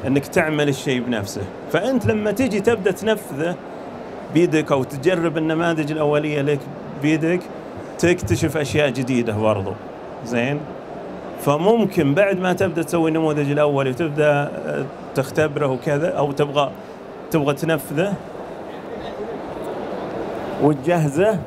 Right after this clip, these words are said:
تبنيه بالنسبة لك. لما تبنيه تبدأ إيش؟ تفكر فيه أكثر، وتبدأ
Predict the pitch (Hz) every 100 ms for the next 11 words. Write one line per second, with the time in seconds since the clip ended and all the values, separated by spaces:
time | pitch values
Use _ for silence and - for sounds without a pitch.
0 | - - 165 165 156 113 - - - -
1 | - - - - - - - - - -
2 | 135 139 143 - 143 147 - - - 123
3 | 117 - - - - - - - - -
4 | 156 196 196 214 196 220 226 - 190 190
5 | 185 202 202 - - - - - - 180
6 | - 175 151 151 151 156 - 165 180 180
7 | - - - 147 139 180 151 147 170